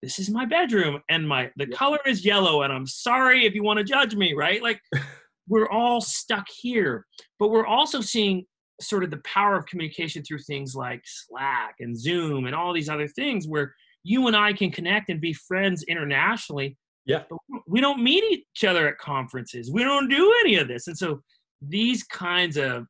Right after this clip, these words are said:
Speaker 1: like, let's just, let's just talk about whatever for a bit and see where it goes.
Speaker 2: Yeah. I guess, so you've been doing that a lot recently as well with your podcasts.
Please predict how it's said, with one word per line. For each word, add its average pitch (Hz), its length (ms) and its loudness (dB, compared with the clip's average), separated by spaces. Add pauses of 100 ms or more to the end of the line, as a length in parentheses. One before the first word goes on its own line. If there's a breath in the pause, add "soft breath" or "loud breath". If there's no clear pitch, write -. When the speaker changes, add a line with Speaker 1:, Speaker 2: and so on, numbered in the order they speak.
(220)
Speaker 1:
like, 190 180 -12
let's 320 240 -4
just, 381 220 -8 (180)
let's 233 160 -2
just 233 200 -6
talk 202 220 0
about 185 220 -2
whatever 160 440 0
for 131 160 -6
a 113 40 -4
bit 131 160 -6
and 147 100 -12
see - 120 -10
where 196 180 -2
it 175 80 -10
goes. - 540 -10 (220)
Speaker 2:
Yeah. - 160 -2 (840)
I 156 80 2
guess, 180 240 2 (140)
so 185 100 4
you've 170 300 2
been 151 160 4
doing 127 260 4
that 127 140 2
a 127 40 -2
lot 131 240 -2
recently 135 360 0
as 117 100 -4
well 156 200 4
with 113 160 -2
your 131 400 0 (140)
podcasts. - 560 -10